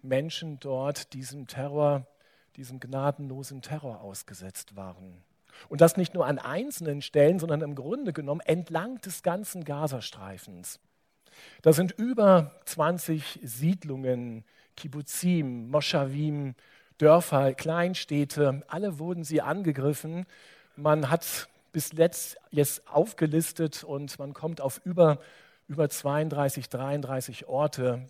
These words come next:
die zum Opfer gefallen sind und, ähm, und ist noch nicht fertig mit dem, was da eigentlich tatsächlich geschehen ist. Grausame Bilder,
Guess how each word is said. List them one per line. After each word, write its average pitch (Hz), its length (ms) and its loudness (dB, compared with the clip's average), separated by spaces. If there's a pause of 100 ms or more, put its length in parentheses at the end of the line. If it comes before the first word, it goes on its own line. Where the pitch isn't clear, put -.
die 123 140 -10
zum - 200 -12
Opfer 131 300 -4
gefallen 131 500 -2
sind 127 460 -6 (560)
und, 123 520 -10
ähm, 117 600 -12 (340)
und 139 160 -12
ist - 180 -14
noch 139 100 -4
nicht 139 200 -8
fertig 151 520 -4
mit 120 220 -10
dem, 139 340 -2 (320)
was 123 200 -4
da 123 120 0
eigentlich 127 300 -8
tatsächlich 117 800 -10 (440)
geschehen 107 580 -10 (140)
ist. - 480 -18 (380)
Grausame 143 560 0
Bilder, 139 480 8